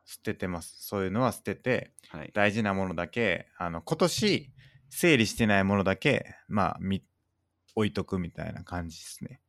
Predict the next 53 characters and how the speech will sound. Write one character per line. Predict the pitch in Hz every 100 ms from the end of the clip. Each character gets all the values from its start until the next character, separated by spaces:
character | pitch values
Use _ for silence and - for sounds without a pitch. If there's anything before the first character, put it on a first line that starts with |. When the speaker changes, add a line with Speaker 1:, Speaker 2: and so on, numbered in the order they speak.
| _
Speaker 2:
は | - 78
い |
は | 87 82
い |
は |
い。 | 82 98 123 117 _ -
Speaker 1:
う | 82
ん。 | 76 - _ _ _ _ _ _ _ _ _ -
Speaker 2:
ち | -
な | 127
み | 135 135
に、 | 131 101 - _ _ _ _ -
Speaker 1:
は | 101
い。 | 82 -
Speaker 2:
年 | 101 120
賀 | 131
状 | 120 120
ど | 95
れ | 104
く | 107
ら | 104
い |
来 | 110
ま |
し | 107
た？ | - - _ _ _ _ _ _ _
Speaker 1:
年 | 113 139 160 165
賀 | 156 143
状 | 147 147 143
ど | 135
れ | 110
ぐ | 113
ら | 135 156
い |
か | 135
な？ | 113 101 98 95 95 92 90 _ - - - _ _
六、 | 127 107 117 - - 143
七 | 139 139 139 143
枚 | 143 147 143
ぐ | 160
ら | 127
い | - -
か | 95
な？ | 85 90
Speaker 2:
お | 85
う。 |
Speaker 1:
八 | - - 135
枚 | 135 120
ぐ | 123
ら |
い | -
か | -
な？ | -